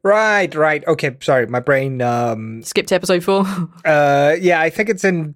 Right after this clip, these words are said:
Speaker 1: the beginning of episode four. You do a really good in-, uh, description of, um, them leaving the prison for the first time.
Speaker 2: Uh, that's the beginning of episode five. The episode four is Magic and Misdirection, where I bind them inside that room.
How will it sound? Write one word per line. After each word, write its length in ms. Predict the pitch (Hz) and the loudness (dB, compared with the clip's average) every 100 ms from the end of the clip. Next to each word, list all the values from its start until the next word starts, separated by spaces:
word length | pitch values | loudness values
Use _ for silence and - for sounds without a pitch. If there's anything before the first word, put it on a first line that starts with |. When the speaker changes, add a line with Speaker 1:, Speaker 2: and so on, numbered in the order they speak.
| _ | _
Speaker 1:
the 80 | 170 | -4
beginning 380 | 143 151 202 185 | -2 0 0 2
of 60 | |
episode 320 | 165 156 156 151 | 0 0 -2 -2
four. 240 | - 160 | 2 2
You 120 | 147 | 2
do 240 | 139 151 151 | 2 2 2
a 20 | |
really 380 | 143 160 156 147 | 2 2 2 2
good 200 | 151 156 | 0 2
in-, 200 | 160 - | -2 -2
uh, 60 | 165 | -2
description 600 | 165 - 175 170 160 151 | 0 0 -2 0 -2 0
of, 360 | 147 135 - | 0 0 -2
um, 380 | 139 135 131 135 | 0 2 0 0
them 180 | 147 147 | -2 0
leaving 260 | 143 151 139 | 0 0 -2
the 60 | |
prison 260 | 131 165 151 | -2 -2 0
for 100 | 131 | -2
the 80 | 110 | -4
first 200 | 117 - | -8 -2
time. 200 | 123 - | -2 0
Speaker 2:
Uh, 200 | 190 185 | 2 2
that's 160 | 202 202 | 0 -4
the 60 | |
beginning 300 | - 208 208 | -4 -2 0
of 40 | 196 | 0
episode 380 | 180 - 175 165 | -2 0 -2 -2
five. 400 | - 165 160 156 | -2 0 0 0
The 80 | |
episode 400 | 180 180 - 180 | -2 -2 -2 -2
four 360 | - - 175 165 | -2 0 2 2
is 200 | 123 156 | 0 0
Magic 320 | 170 160 170 | 0 -2 -2
and 80 | 170 | -4
Misdirection, 640 | 160 - 156 160 - 165 | -4 -4 -2 -2 -4 -4
where 220 | 160 156 156 | -2 0 0
I 120 | 156 | -2
bind 360 | 156 156 160 160 | -2 -2 0 -2
them 200 | 156 151 | -4 -4
inside 520 | 170 170 - 170 165 | -4 -2 -2 0 0
that 180 | 165 - | -2 -2
room. 320 | 160 170 294 | 0 0 -2